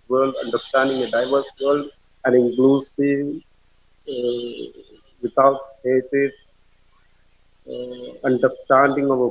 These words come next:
people, understanding the world, understanding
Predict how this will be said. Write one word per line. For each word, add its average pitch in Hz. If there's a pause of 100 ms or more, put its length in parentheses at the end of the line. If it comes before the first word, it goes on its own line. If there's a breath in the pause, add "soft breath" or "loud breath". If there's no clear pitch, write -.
(140)
people, 139 (400)
understanding 131
the 110
world, 139 (260)
understanding 131